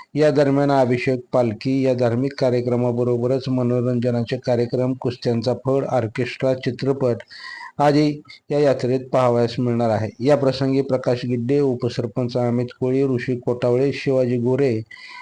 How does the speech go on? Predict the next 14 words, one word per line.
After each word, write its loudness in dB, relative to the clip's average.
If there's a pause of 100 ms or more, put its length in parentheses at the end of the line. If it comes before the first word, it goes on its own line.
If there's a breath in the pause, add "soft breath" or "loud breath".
(160 loud breath)
यांनी 4
आपलं 2
मनोगत 2
व्यक्त -2
केलं, 0
तर 0
ग्रामपंचायत 0
सदस्य -2
बालाजी 2
पाटील, -2
विजय 0
नामदे, 0
राजेश -2
निंबाळकर, 0